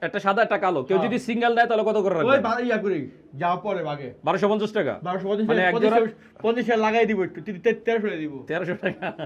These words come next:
Speaker 2: হ্যাঁ।
Speaker 1: তো বন্ধুরা, এক জোড়া নিলে তেরোশো টাকা, দুই জোড়া একসাথে নিলে পঁচিশশো টাকায় নিতে পারবেন। তো আপনাদের যদি রাজগোল্লা
Speaker 2: এইরকম
Speaker 1: কবুতর
Speaker 2: লাল
Speaker 1: দরকার
Speaker 2: কালো।
Speaker 1: হয়, যে কোনো কালারের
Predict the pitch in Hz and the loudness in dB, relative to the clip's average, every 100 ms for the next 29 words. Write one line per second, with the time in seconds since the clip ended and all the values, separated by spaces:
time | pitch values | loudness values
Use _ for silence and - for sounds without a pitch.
0 | 156 170 190 214 190 - - 147 143 151 | -4 -2 -2 -4 -10 -10 0 0 2 2
1 | 196 - 147 120 165 160 160 156 143 143 | 2 0 -4 -4 -4 -4 -6 -4 -4 -4
2 | 151 156 185 143 139 139 - 139 143 147 | -6 -4 -4 -4 -4 -6 -6 -8 -6 -6
3 | 185 170 165 151 143 135 131 123 127 135 | -6 -8 -10 -8 -6 -4 -4 -4 -4 -4
4 | 131 180 254 - - 160 160 190 196 196 | -4 -6 -10 -18 -6 -4 -2 -2 -2 -2
5 | 190 175 170 254 202 208 202 196 208 175 | 0 2 4 6 6 6 2 2 2 2
6 | 175 180 175 175 175 180 127 196 208 208 | 4 4 2 4 4 2 2 0 0 -2
7 | 208 170 147 170 | -4 -4 -4 -4